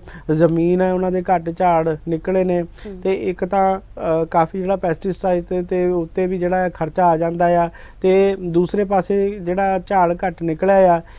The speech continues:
Speaker 1: ਇਸ ਕਰਕੇ ਵੀ ਜਿਹੜਾ ਆ ਹਲੇ ਵੀ ਜਿਹੜਾ ਕਿਸਾਨਾਂ ਦੀਆਂ ਖੁਦਕੁਸ਼ੀਆਂ ਦਾ ਜਿਹੜਾ ਆ,
Speaker 2: ਦੌਰ
Speaker 1: ਅ, ਦੌਰ
Speaker 2: ਜਾਰੀ
Speaker 1: ਜਿਹੜਾ
Speaker 2: ਹੈ।
Speaker 1: ਆ ਉਹ ਜਿਹੜਾ ਆ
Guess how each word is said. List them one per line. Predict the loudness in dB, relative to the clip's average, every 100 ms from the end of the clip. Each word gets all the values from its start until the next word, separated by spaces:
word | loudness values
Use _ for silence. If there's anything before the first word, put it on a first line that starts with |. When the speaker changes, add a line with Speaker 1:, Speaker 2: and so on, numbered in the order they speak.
| -20 2
Speaker 1:
ਇਸ | 6 6 6 0
ਕਰਕੇ | 0 0 0 -2
ਵੀ | -2 -6
ਜਿਹੜਾ | -2 -2 0 0 2 0
ਆ |
ਹਲੇ | -2 -2 0 0
ਵੀ | -2 -4 -2
ਜਿਹੜਾ | -2 -2
ਕਿਸਾਨਾਂ | -6 -8 -8 -6 -4 -6
ਦੀਆਂ | -6 -6 -6 -8
ਖੁਦਕੁਸ਼ੀਆਂ | -8 -6 -6 -8 -8 -6 -4 -2
ਦਾ | -2 -2 -2
ਜਿਹੜਾ | -2 -2 0 0 2 2
ਆ, | 0 -10 -12 -6
Speaker 2:
ਦੌਰ | 2 6
Speaker 1:
ਅ, | 6
ਦੌਰ | 6 8 8
Speaker 2:
ਜਾਰੀ | 8
Speaker 1:
ਜਿਹੜਾ | 4 4
Speaker 2:
ਹੈ। | 6
Speaker 1:
ਆ | 4 2
ਉਹ | 0 0 0
ਜਿਹੜਾ | 0 0 0 0
ਆ | -2